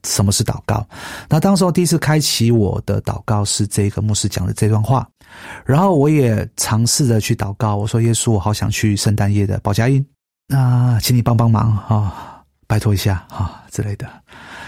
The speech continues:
可是呢，我觉得我没有勇气再跟我爸讲，就是说再问，好，因为我觉得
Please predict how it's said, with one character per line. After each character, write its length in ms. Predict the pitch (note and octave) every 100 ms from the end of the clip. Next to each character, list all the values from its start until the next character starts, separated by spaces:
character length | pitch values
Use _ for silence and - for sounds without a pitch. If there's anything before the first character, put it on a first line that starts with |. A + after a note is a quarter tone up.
| -
可 100 | -
是 120 | -
呢， 100 | G#3+
我 100 | D#3
觉 140 | A2 B2+
得 60 |
我 40 | A2
没 120 | B2+
有 80 | C#3
勇 120 | G2+
气 160 | F#2 A2
再 120 | G#2+
跟 120 | A2
我 80 | F2+
爸 200 | - F#2+
讲， 200 | - - _ _ -
就 140 | A#2
是 40 | G#2+
说 120 | G#2+
再 160 | A2+
问， 200 | A2 G#2 G2+ _ -
好， 180 | G2+
因 120 | G2 B2
为 40 |
我 140 | A2+
觉 180 | G2+ G#2
得 360 | G2+ G#2 G2+